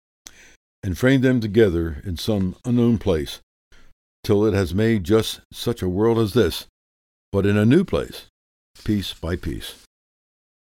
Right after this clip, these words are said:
And yet eternity is even longer than this. This must be the unavoidable portion of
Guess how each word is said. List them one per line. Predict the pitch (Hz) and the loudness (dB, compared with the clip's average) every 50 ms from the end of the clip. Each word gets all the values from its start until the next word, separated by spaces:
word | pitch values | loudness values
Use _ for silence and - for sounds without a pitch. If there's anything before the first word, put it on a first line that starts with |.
| _ _ _ _ _ _ | _ _ _ _ _ _
And | 85 90 90 87 | -6 -4 -2 -2
yet | 110 120 - | -2 -4 -4
eternity | - 104 104 87 - - 127 135 135 101 78 - - 73 71 78 101 - | -6 -8 -8 -8 -8 -6 -6 -4 -4 -4 -6 -8 -10 -12 -12 -12 -12 -10
is | - 95 78 95 | -10 -6 0 0
even | 113 113 101 98 90 85 | 2 2 2 0 0 0
longer | 85 90 92 98 101 95 107 | -2 -2 -2 -2 0 0 0
than | 104 107 113 117 | 2 2 4 4
this. | 135 175 160 123 - - - - _ _ _ _ _ _ _ _ _ _ _ _ _ _ _ _ _ _ | 4 4 2 2 -2 -4 -8 -10 _ _ _ _ _ _ _ _ _ _ _ _ _ _ _ _ _ _
This | 120 117 - - | -8 -8 -4 -2
must | 117 117 101 - 82 | -2 -2 -2 -2 0
be | 101 117 110 | 0 0 0
the | 101 101 107 | 0 -2 -4
unavoidable | - - - 143 135 117 95 104 120 123 120 117 92 82 82 80 | -6 -6 -6 -4 -4 -2 -2 -2 -2 0 0 -2 -2 -4 -8 -10
portion | - - - - 123 117 - - 82 80 85 82 | -12 -12 -6 -4 -4 -4 -4 -4 -8 -8 -8 -10
of | - 95 87 - | -10 -12 -14 -14